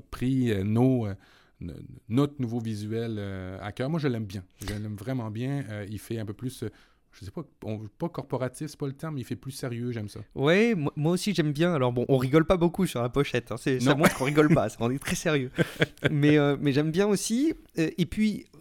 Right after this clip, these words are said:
Speaker 2: pendant qu'on y est, on peut peut-être souligner aussi, euh, aux gens qu'on est dispo sur pas mal de plateformes avec Relife. Euh, écouter
Speaker 1: Ouais.
Speaker 2: un podcast, parfois c'est un peu compliqué, euh, d'installer une application et d'arriver à comprendre comment ça marche. Euh, vous avez même plus d'excuses en, en, quand vous savez que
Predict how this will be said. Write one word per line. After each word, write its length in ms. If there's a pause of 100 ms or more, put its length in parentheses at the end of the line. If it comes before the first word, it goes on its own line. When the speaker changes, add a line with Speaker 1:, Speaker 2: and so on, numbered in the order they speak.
(160)
Speaker 2:
pendant 200
qu'on 160
y 120
est, 40
on 80
peut 100
peut-être 200
souligner 380
aussi, 480
euh, 320
aux 120
gens 220
qu'on 440
est 60
dispo 340
sur 160
pas 100
mal 160
de 60
plateformes 500
avec 220
Relife. 380 (480)
Euh, 120 (200)
écouter 340
Speaker 1:
Ouais. 60
Speaker 2:
un 40
podcast, 480
parfois 320
c'est 140
un 80
peu 140
compliqué, 800
euh, 260
d'installer 440
une 100
application 560
et 20
d'arriver 280
à 60
comprendre 400
comment 240
ça 160
marche. 300 (380)
Euh, 60 (120)
vous 360
avez 160
même 120
plus 140
d'excuses 420
en, 120 (100)
en, 320
quand 160
vous 120
savez 320
que 640